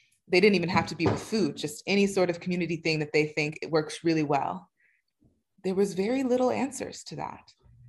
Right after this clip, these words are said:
Like, very little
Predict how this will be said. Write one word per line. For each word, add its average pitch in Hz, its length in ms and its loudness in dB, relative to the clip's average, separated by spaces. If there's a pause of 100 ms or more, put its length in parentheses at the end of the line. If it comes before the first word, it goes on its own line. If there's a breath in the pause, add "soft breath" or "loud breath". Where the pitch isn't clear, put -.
Like, 175 440 0 (300)
very 269 460 6
little 226 920 2